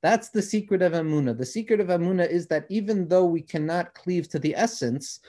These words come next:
when we cleave to HaKadosh Baruch Hu's measurements, which emerge out of his essence,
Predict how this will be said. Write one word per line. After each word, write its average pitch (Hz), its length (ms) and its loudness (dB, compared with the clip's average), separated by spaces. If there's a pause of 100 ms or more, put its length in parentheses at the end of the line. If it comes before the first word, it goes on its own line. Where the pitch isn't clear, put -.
(200)
when 170 220 2
we 175 100 2
cleave 208 640 -2
to 180 80 2
HaKadosh 160 480 -4
Baruch 151 220 -2
Hu's 147 140 -6
measurements, 151 800 0
which 139 240 -4
emerge 156 600 2
out 214 300 2
of 247 100 -2
his 143 160 -2
essence, 117 840 -6